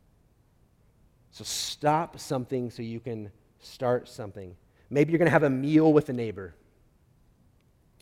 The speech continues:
Uh, maybe you're gonna serve your neighbor. Maybe your neighbor's been sick. Maybe their grass is high. Maybe they need a meal. Maybe you just wanna bake them some cookies. Uh, whatever it is, maybe there's something you can do to,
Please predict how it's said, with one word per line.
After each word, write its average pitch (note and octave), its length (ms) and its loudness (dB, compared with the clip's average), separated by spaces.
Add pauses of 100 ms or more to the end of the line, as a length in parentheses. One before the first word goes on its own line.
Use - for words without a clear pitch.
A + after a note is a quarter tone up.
(200)
Uh, B2+ 140 2
maybe C#3 220 0
you're F#3+ 100 2
gonna D#3 140 10
serve D3+ 560 2
your B2+ 100 -6
neighbor. A#2 260 -4
Maybe D3 320 0 (180)
your C#3 120 0
neighbor's C#3+ 440 0
been A#2+ 120 -8
sick. E3+ 400 0
Maybe C#3+ 160 -6
their B2 120 -6
grass D3+ 400 -6
is C3 200 -12
high. D3 380 0
Maybe C3 220 -6
they C3+ 120 -4
need C3+ 180 -6
a A2 60 -10
meal. D3+ 540 2
Maybe C#3 220 -6
you D3+ 60 -6
just - 80 -10
wanna B2+ 120 -8
bake C3 140 -10
them G#2+ 120 -14
some - 200 -20
cookies. D3+ 580 -10 (340)
Uh, A#2+ 60 -8
whatever C#3 400 4
it D#3 60 6
is, C#3+ 260 6
maybe C#3+ 240 -2
there's D3 180 -4
something D3+ 300 -4
you D3 100 -6
can C3+ 140 -6
do B2+ 320 -8
to, A#2 300 -8